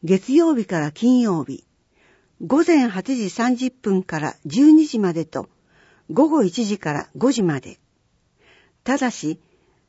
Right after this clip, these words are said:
土日祝日及び十二月二十九日から一月三日を除きます。お問い合わせ先は、保健総務課医務グループ。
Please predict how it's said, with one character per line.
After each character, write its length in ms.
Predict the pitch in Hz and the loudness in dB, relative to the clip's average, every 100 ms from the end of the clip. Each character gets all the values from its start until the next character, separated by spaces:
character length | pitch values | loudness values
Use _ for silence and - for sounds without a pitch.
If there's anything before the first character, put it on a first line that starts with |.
| _ | _
土 180 | 143 190 | 0 6
日 300 | 262 320 311 | 6 6 2
祝 320 | - 226 269 | -4 -4 -2
日 440 | 240 240 - 190 - | -4 -8 -6 -6 -4
及 260 | - 262 196 | -2 0 0
び 200 | 147 147 _ _ _ - | -4 -8 _ _ _ -6
十 240 | 165 311 | 2 6
二 140 | 320 | 6
月 260 | 311 311 262 | 4 0 2
二 160 | 277 311 | 4 4
十 180 | 277 220 | 0 -4
九 140 | 220 | 0
日 280 | 214 214 - | -2 -2 -8
か 140 | 156 | -8
ら 140 | 139 - _ _ | -8 -10 _ _
一 220 | 180 165 285 | -10 -2 -2
月 260 | 302 294 | 0 4
三 140 | 277 277 | 4 4
日 200 | - 214 | -2 0
を 80 | |
除 320 | 196 160 175 170 | 0 -2 -6 -6
き 80 | |
ま 180 | 147 139 | -4 -4
す。 200 | 170 _ _ _ _ _ _ _ _ _ _ _ _ _ _ _ _ _ _ _ _ _ _ _ _ _ | -10 _ _ _ _ _ _ _ _ _ _ _ _ _ _ _ _ _ _ _ _ _ _ _ _ _
お 100 | 185 | -2
問 280 | 262 277 277 | 0 2 2
い 60 | |
合 60 | 254 | 0
わ 60 | |
せ 140 | 262 247 | -2 -4
先 320 | 220 226 190 | -6 -4 -4
は、 180 | 165 185 _ _ _ | -4 -6 _ _ _
保 180 | _ 190 | _ -4
健 240 | 302 330 | 4 4
総 220 | 311 294 277 | 4 -2 0
務 200 | 254 240 | 0 -2
課 240 | 214 - | -4 -4
医 60 | 185 | 0
務 180 | 202 254 | 2 2
グ 120 | 262 | 2
ル 220 | 214 170 | 0 -2
ー 20 | |
プ。 240 | 156 - | -4 -14